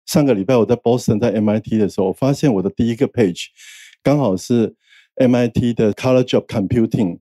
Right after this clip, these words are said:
这个新的 Dean，叫 Dan，Dan 的最后一页是一样的，所以我们很高兴就拍了一个照。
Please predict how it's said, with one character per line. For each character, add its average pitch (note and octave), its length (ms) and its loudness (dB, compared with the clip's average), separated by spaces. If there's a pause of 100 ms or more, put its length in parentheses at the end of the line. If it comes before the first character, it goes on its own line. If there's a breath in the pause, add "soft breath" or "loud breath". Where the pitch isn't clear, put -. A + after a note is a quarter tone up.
(140)
这 A2+ 120 -4
个 G2+ 120 0
新 A#2+ 200 0
的 G#2+ 120 2
Dean， G#2 420 0
叫 A2 160 -2
Dan，Dan A2+ 960 -2
的 A2+ 140 2
最 C#3 200 2
后 B2 200 2
一 G2+ 160 -4
页 A2+ 100 2
是 G#2 220 -2
一 F#2+ 100 -2
样 A2 180 0
的， F#2+ 120 0
所 B2 120 0
以 A#2 40 4
我 A2 60 0
们 G2 140 -4
很 F#2+ 120 -4
高 G#2+ 160 0
兴 G#2 160 -2
就 G2+ 80 2
拍 A2+ 180 -4
了 A2 80 0
一 F#2+ 60 -2
个 G2+ 80 -2
照。 - 340 -4